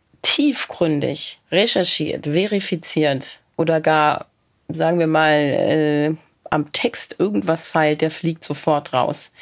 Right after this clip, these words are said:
Aber ich gebe dir da recht, äh, in der Branche selber ist der Druck schon da, natürlich.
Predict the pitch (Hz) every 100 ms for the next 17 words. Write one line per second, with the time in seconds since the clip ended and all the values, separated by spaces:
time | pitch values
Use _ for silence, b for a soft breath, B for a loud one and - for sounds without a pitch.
0 | B B B _ - 156 165 196 220 185
1 | - 196 180 165 160 175 233 - - -
2 | 156 170 175 180 170 165 170 180 165 156
3 | 185 262 214 143 - B B B B -
4 | - 165 160 160 - - 359 233 147 147
5 | 143 147 - 311 147 - -